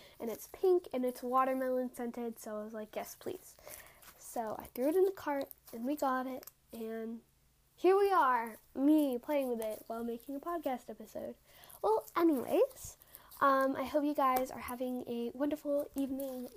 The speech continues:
day, afternoon, morning, whenever you're listening to this. I love you all so, so much, and your comments, your voice messages,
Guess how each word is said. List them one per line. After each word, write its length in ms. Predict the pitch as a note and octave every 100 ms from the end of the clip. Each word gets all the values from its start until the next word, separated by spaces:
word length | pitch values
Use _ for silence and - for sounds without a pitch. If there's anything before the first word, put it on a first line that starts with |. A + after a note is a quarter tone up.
| B3
day, 320 | A#3+ A#3+ A#3+
afternoon, 600 | A#3+ - B3+ B3+ B3 A#3+
morning, 320 | A3+ G#3+ G#3+
whenever 220 | A#3+ F#4 B4
you're 260 | B4 A4+
listening 280 | A4 G#4+ G#4
to 280 | G4+ G4+ G4+
this. 180 | F#4+ - - - -
I 120 | C#4
love 200 | C4+ C4
you 140 | C#4+ -
all 340 | A#3+ B3 - - - - -
so, 160 | A#3+
so 240 | B3+ D#4+ D4+
much, 320 | C4+ B3 - -
and 240 | A3+ A3+ A3+ - - -
your 100 | C4+
comments, 800 | B3+ - F#4 E4 F4 E4 F4+ - -
your 460 | B3 B3 A#3 A3+ - - - - -
voice 420 | A#3 D4 D#4+ -
messages, 840 | D#4 D4+ D#4 B3+ C#4+ C#4+ C#4 B3+